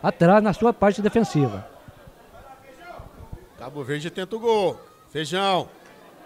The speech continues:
Speaker 2: A bola tocou no Joaquim, é outro escanteio pra equipe de Cabo Verde. Minutos finais da partida. Vai o Gil de novo, pé direito na bola.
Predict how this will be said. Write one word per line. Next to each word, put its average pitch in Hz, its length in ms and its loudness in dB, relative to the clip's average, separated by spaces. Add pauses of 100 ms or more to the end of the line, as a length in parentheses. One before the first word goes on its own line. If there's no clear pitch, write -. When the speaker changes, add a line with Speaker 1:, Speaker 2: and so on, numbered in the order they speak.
(420)
Speaker 2:
A 117 120 -10
bola 147 220 -2
tocou 165 320 -6
no 160 80 -6
Joaquim, 175 400 -4
é 175 100 0
outro 196 520 0
escanteio 196 560 -4
pra 214 160 -8
equipe 208 320 -8
de 220 100 -12
Cabo 247 280 -8
Verde. 202 420 -4 (560)
Minutos 165 500 0
finais 233 320 4
da 233 80 6
partida. 208 720 4 (2250)
Vai 131 220 4
o 185 80 6
Gil 208 140 2
de 226 140 -6
novo, 202 460 8
pé 190 180 2
direito 208 380 6
na 214 120 4
bola. 196 560 8